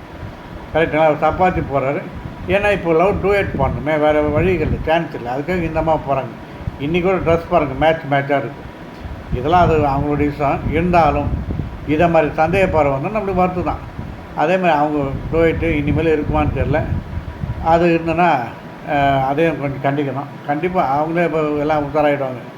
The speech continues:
இன்னைக்கு கேட்க, கேட்க, கேட்க ரொம்ப இன்சல்ட்டிங்கான இருந்தது, நல்லா இருந்தது. அந்த தர்ஷிகா போட்டு நல்லா ரோஸ்ட் பண்றாரு. "சரி, சரி, உக்காருமா, உனக்கு ஒண்ணும் பதில் வரல, உக்காரு." அதே மாதிரி ஜாக்லின்னு கேட்டாரு. ஒண்ணுமே தெரியாம நடிக்கிறாங்க.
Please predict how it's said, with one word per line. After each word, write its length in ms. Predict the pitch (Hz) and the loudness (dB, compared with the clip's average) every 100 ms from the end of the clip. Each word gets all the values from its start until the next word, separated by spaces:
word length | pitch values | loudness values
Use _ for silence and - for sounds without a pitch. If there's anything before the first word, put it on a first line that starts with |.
| - - - - - - | -16 -16 -14 -6 -4 0
இன்னைக்கு 380 | 151 160 160 135 123 | 0 0 -2 -4 0
கேட்க, 340 | 165 175 180 | 2 2 2
கேட்க, 360 | 170 170 165 151 | 0 2 0 0
கேட்க 380 | 147 170 165 139 | 0 0 0 0
ரொம்ப 300 | 151 151 147 | 0 2 2
இன்சல்ட்டிங்கான 600 | 143 143 165 156 165 160 | 0 -2 -2 -2 0 0
இருந்தது, 420 | 147 123 120 151 - | -2 -4 -4 -4 -4
நல்லா 220 | 131 151 | -2 0
இருந்தது. 260 | 151 117 120 - - - - - | 0 0 -6 -6 -6 -4 -4 -4
அந்த 280 | 143 139 | -4 0
தர்ஷிகா 300 | 151 185 170 147 | 0 2 2 2
போட்டு 180 | 160 143 | 0 0
நல்லா 180 | 143 151 | 2 2
ரோஸ்ட் 320 | 147 - 143 | 2 0 -2
பண்றாரு. 260 | 135 127 156 - - - - - | -4 -4 -6 -8 -6 -6 -6 -4
"சரி, 140 | 160 156 | -2 0
சரி, 220 | 160 151 | 4 4
உக்காருமா, 360 | 151 170 160 127 - | 4 0 0 -2 -2
உனக்கு 140 | - 131 | -2 -2
ஒண்ணும் 320 | 135 139 147 | -2 -2 0
பதில் 220 | 143 147 | 2 2
வரல, 180 | 139 135 | 0 0
உக்காரு." 400 | 127 143 - 135 | -2 -2 -2 -4
அதே 140 | 139 | -2
மாதிரி 220 | 147 139 123 - - - - - - | 0 0 0 -2 -4 -4 -4 -4 2
ஜாக்லின்னு 480 | 151 175 175 165 151 | 2 4 2 0 0
கேட்டாரு. 400 | 143 135 135 175 - - - - - | 0 2 0 -2 -6 -6 -6 -4 0
ஒண்ணுமே 400 | 180 220 247 254 | 0 0 0 0
தெரியாம 320 | 220 214 208 | 2 2 2
நடிக்கிறாங்க. 560 | 185 180 175 175 156 | 0 0 2 2 0